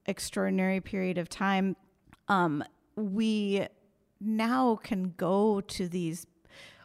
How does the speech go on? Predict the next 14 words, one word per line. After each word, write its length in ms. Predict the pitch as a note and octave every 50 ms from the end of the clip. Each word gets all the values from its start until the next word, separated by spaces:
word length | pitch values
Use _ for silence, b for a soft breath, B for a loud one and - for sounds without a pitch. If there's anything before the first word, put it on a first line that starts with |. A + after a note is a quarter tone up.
| B _ -
organizations 1200 | G#3 G#3 G3 A3 G#3+ A3 F#3 E3+ F#3 F3+ F#3+ - - A3+ A#3 A#3+ B3+ B3+ B3+ B3+ - - - - - _
that 200 | - G3 F3+ -
can 180 | - - G3 F3+
partner 440 | - - G3+ E3 - - G#3+ A3 A3+
with 220 | A#3 A#3+ A#3 -
us 320 | B3 A#3 B3 A#3 - -
and 180 | G#3+ G3 G3 F3+
say, 400 | - - - G3+ G3 G3 F#3+ F#3+ B B B B B B
"You've 180 | - G#3+ F#3+ -
already 720 | - - A#3+ B3+ C#4+ C#4+ B3 B3 A3+ G#3 F#3+ F#3 - - - _ _
seen 640 | - - - - - G#3+ A3 A3 G#3+ G3 F3+ F3+
what 180 | F3 F3 E3+ E3+
is 160 | F3+ F3+ -
possible, 800 | - - - F3+ F3 F#3 - - A3 G#3+ B3 B3+ C4 C#4 C#4 C#4